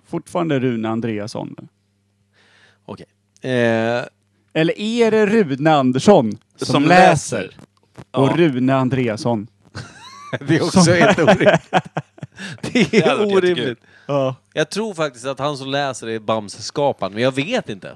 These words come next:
Speaker 2: om jag är helt ärlig.
Speaker 1: Det är Rune Andreasson tecknar.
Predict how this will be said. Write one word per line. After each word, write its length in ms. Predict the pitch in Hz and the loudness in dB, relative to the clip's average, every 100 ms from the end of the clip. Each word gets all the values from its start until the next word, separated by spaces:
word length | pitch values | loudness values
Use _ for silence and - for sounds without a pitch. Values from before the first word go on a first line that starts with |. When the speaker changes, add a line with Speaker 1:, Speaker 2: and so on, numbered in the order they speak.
| _ - | _ -12
Speaker 2:
om 80 | |
jag 80 | 107 | -8
är 40 | 117 | -6
helt 160 | 127 | -8
ärlig. 200 | 95 - _ _ _ - | -12 -14 _ _ _ -8
Speaker 1:
Det 220 | 131 131 | -6 -6
är 60 | - _ _ - | -10 _ _ -2
Rune 380 | 165 226 185 214 | 0 0 -2 -4
Andreasson 840 | 208 185 180 139 123 143 117 139 - _ - | -4 -4 -2 -2 -2 -4 -4 -6 -14 _ -6
tecknar. 460 | 131 - 113 131 | -6 -6 -10 -10